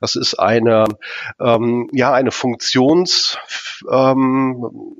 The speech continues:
sind Funktionen innerhalb des Browsers, die, ähm, Cookies regulieren. Und, du hast es angesprochen, vor allen Dingen Third Parties blockieren beziehungsweise ja deutlich einschränken, die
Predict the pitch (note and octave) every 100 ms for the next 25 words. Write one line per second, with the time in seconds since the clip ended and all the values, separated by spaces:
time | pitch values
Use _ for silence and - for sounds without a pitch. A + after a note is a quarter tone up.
0 | A2+ B2+ D#3+ - A2+ - C3+ D3+ E3 D3+
1 | C#3+ C3 - A2+ A2 A#2+ C#3 C3+ - A2+
2 | C3 C3+ C#3+ - - A2+ - A2 A2 A#2
3 | - C3+ - A#2+ G#2 A2 G#2+ G2+ A2 E2+
4 | - _ _ _ _ _ - B2 C#3 F3+
5 | - - A#2 A2 A#2 A2 D#3+ - D3 C3+
6 | C#3 - - - - G#2+ B2 B2+ A#2+ B2
7 | - A#2+ A#2 - G2 F2+ - F#2 E2+ -
8 | - - - - - _ _ G#2+ A2 -
9 | - C3 F3 F3 D#3+ C#3 - B2+ B2+ B2+
10 | A2+ A#2 G#2+ A2+ G#2 G#2+ A2 A2 A2+ G2+
11 | F#2 F2+ - F2+ E2 F2 -